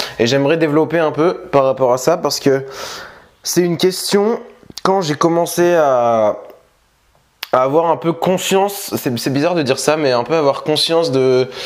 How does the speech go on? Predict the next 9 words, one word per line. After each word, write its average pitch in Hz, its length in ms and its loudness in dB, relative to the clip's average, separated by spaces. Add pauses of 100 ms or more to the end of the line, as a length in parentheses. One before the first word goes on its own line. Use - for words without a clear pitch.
(360)
de 135 100 4
mon 143 360 0
existence 156 1000 -2
et 123 140 4
de 120 340 2
ce - 240 -6
que 147 160 2
ça 139 280 0
impliquait, 147 680 -2